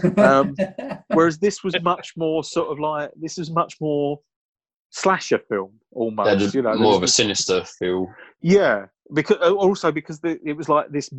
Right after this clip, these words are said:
Speaker 1: mute killer who just went
Speaker 3: Mm.
Speaker 1: around and they were trying to kill him by injecting him with acid, and it just was
Speaker 3: <laughs>
Speaker 1: well out of, thank you. It was just well out of hand.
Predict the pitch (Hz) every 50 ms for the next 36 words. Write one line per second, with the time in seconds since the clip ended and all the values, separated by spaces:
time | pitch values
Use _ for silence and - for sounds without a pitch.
0 | 127 135 143 135 135 143 151 160 160 156 156 - _ _ - - 156 160 160 131
1 | 113 110 107 - 117 110 117 - 131 - - 135 123 104 95 98 120 120 120 120
2 | 117 117 117 117 117 - _ _ - - - _ _ 139 131 135 139 - - 165
3 | 151 143 - - - 143 139 135 127 131 131 127 127 123 127 135 135 135 - -
4 | 139 135 127 131 123 - _ - 131 135 131 123 - - - 131 127 127 127 127
5 | 127 123 120 131 123 139 151 - - - 139 120 110 - - 127 - - _ _
6 | _ _ _ - - 156 147 147 160 151 120 - - - - - 127 - - -
7 | - - - - - - 123 113 - - 120 - - - - - - - - -
8 | 143 131 127 - 175 160 - 156 170 165 139 117 117 117 104 131 131 107 95 _
9 | _